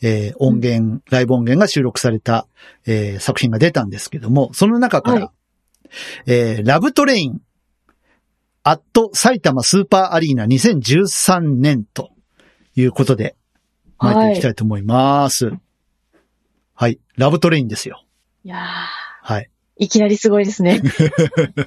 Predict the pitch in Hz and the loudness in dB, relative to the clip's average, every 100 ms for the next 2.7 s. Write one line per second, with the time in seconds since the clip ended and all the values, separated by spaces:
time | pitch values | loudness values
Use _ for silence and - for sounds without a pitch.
0 | - _ _ _ _ _ _ _ _ _ | -10 _ _ _ _ _ _ _ _ _
1 | _ 202 269 170 - 151 117 - - 113 | _ -8 -6 -4 0 0 0 -4 -4 -4
2 | - - 151 156 143 - 107 | -6 -2 0 0 -2 -4 -4